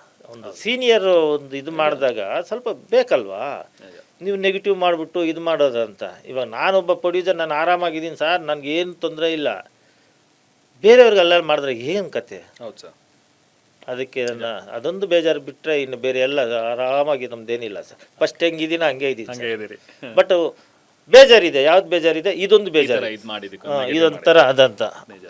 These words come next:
Speaker 2: ಸರ್.
Speaker 1: ಫೈ-
Speaker 2: ಸರ್, ನೆಕ್ಸ್ಟ್ ಬೇರೆ ಯಾವ್ದಾದ್ರು ಪ್ಲಾನ್ ಮಾಡ್ತಾ ಇದ್ದೀರಾ?
Speaker 1: ಇವಾಗ ಒಂದು ಸ್ಟೋರಿ ಎಲ್ಲ ರೆಡಿ ಮಾಡ್ತಾ ಇದ್ದೀನಿ ಸರ್.
Speaker 2: ಅಥವಾ ಸಾಕಾಯ್ತಪ್ಪ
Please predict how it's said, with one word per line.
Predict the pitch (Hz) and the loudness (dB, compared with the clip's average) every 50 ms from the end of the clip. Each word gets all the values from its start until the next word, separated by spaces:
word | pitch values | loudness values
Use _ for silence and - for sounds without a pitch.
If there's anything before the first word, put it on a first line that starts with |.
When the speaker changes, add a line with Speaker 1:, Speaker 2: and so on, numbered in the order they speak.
| 80 | -20
Speaker 2:
ಸರ್. | - - _ _ _ _ - - - - - | -20 -20 _ _ _ _ -20 -20 -20 -4 0
Speaker 1:
ಫೈ- | 180 190 | 0 0
Speaker 2:
ಸರ್, | 156 156 151 143 123 _ _ - | 0 -2 -6 -12 -18 _ _ -16
ನೆಕ್ಸ್ಟ್ | 135 147 135 - - 180 170 170 - 131 | -14 -12 -12 -10 -8 -8 -8 -8 -8 -4
ಬೇರೆ | 143 143 147 | -2 0 0
ಯಾವ್ದಾದ್ರು | 147 139 139 139 135 135 131 127 120 | 0 0 0 -2 -4 -4 -6 -8 -8
ಪ್ಲಾನ್ | - 135 123 127 127 | -10 -12 -12 -12 -12
ಮಾಡ್ತಾ | 127 123 - 135 | -14 -14 -12 -10
ಇದ್ದೀರಾ? | 127 151 175 180 | -6 -2 -2 0
Speaker 1:
ಇವಾಗ | 180 175 | 0 -2
ಒಂದು | 170 165 160 | -2 -4 -6
ಸ್ಟೋರಿ | - - 185 196 196 190 175 | -4 0 2 2 4 4 4
ಎಲ್ಲ | 165 160 165 165 160 | 2 2 2 2 2
ರೆಡಿ | 147 156 156 170 | 2 0 -2 -2
ಮಾಡ್ತಾ | 160 156 160 - 160 | 0 0 0 2 0
ಇದ್ದೀನಿ | 143 135 123 117 107 | -2 -2 -4 -8 -16
ಸರ್. | - 110 101 98 | -16 -18 -16 -14
Speaker 2:
ಅಥವಾ | - 123 131 135 | -14 -12 -12 -12
ಸಾಕಾಯ್ತಪ್ಪ | - - 120 127 123 - 135 131 127 131 120 107 | -10 -6 -6 -6 -6 -4 -6 -6 -6 -6 -8 -4